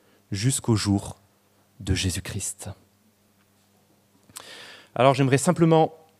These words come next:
terminer, conclure par ce schéma qui résume en quelque sorte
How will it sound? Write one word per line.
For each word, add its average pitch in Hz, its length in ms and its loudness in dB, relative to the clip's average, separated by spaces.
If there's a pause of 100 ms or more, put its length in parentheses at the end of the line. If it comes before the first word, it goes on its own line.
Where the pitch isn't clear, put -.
terminer, 165 420 6 (800)
conclure 156 540 6 (360)
par 143 140 -2
ce - 120 -6
schéma 160 380 2
qui 127 420 -4
résume 139 600 2
en 131 120 2
quelque 135 260 -2
sorte - 480 -2